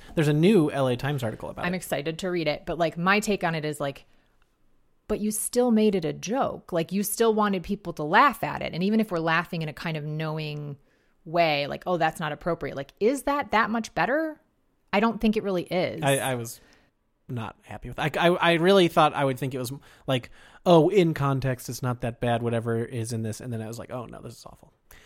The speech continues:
Speaker 2: 'Cause it's just a joke. If it had been, like, racist content that was contextualized by the movie, there could be this debate of, like, are they handling it responsibly? You know, is it, if it's true to the time, then maybe discussion of that is warranted. But, like,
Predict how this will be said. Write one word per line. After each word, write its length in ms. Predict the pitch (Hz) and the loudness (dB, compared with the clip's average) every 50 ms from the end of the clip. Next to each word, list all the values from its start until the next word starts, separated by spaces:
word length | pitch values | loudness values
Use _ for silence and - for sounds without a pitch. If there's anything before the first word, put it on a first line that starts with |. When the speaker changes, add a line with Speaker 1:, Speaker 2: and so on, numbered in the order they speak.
| - - - _ _ _ | -20 -20 -20 _ _ _
Speaker 2:
'Cause 140 | - 392 330 381 | -4 0 2 2
it's 120 | 359 - | 2 2
just 160 | 370 330 - | 0 -2 0
a 60 | 302 | -2
joke. 460 | 233 214 - 359 370 330 214 - - - | -4 -2 2 4 4 4 4 2 2 0
If 100 | 254 262 | 2 2
it 80 | 320 320 | 2 0
had 60 | 247 | 0
been, 140 | 320 320 320 | -2 -2 -2
like, 120 | 302 233 | -4 -4
racist 440 | 226 247 262 269 - 240 214 - - | 0 0 0 0 -2 -4 -6 -8 -8
content 600 | - - 392 440 427 - 240 156 156 202 - - - | -4 -2 0 0 0 -2 -4 -4 -4 -4 -8 -8 -10
that 60 | - | -10
was 120 | 202 214 | -10 -10
contextualized 480 | 208 - 247 240 - - 226 208 196 - | -8 -6 -6 -6 -4 -2 -2 -2 -2 -2
by 80 | 185 | -6
the 80 | 165 175 | -4 -2
movie, 260 | 202 302 359 339 269 | -2 0 0 0 0
there 100 | 202 196 | -2 -2
could 100 | - 170 | -4 -4
be 60 | 180 | -6
this 120 | 170 180 - | -6 -6 -4
debate 320 | - 175 156 190 185 175 | -4 -4 -2 0 0 0
of, 60 | 160 147 | 0 -2
like, 180 | 147 143 - | -2 -4 -4
are 140 | - 160 160 | -6 -4 -4
they 100 | 165 156 | -4 -4
handling 300 | 151 175 170 160 160 156 | -4 -4 -4 -4 -4 -6
it 40 | - | -6
responsibly? 880 | 113 - - - 233 240 233 226 - 226 - 214 208 214 214 214 202 - - - - - | -10 -10 -2 2 2 2 2 0 -4 -6 -2 -2 0 0 0 0 -2 -4 -8 -20 -16 -8
You 80 | - 175 | -6 -4
know, 60 | 165 | -2
is 160 | 170 185 175 | 0 0 0
it, 120 | 180 - - | -2 -4 -4
if 100 | - - | -8 -8
it's 140 | 165 - - | -8 -10 -8
true 160 | - - - | -4 -2 -2
to 60 | 185 | -2
the 80 | 160 175 | -2 -4
time, 480 | - - - 269 254 247 240 240 220 190 | -8 -4 0 6 6 8 8 6 4 2
then 260 | 165 160 156 151 - - | 2 0 -4 -6 -8 -8
maybe 480 | 160 156 147 143 151 151 147 151 147 _ _ _ | -6 -4 -4 -4 -4 -4 -6 -6 -8 _ _ _
discussion 420 | - 156 - - 160 - - 175 | -8 -8 -4 -2 -4 -4 -2 -4
of 60 | 160 143 | -2 -2
that 160 | 156 139 139 | -2 -2 -2
is 100 | - - | -6 -6
warranted. 360 | 165 190 226 247 226 240 190 | -4 -2 0 0 0 -2 -4
But, 100 | 220 240 | -2 0
like, 200 | 220 202 - - | 0 -2 -2 -4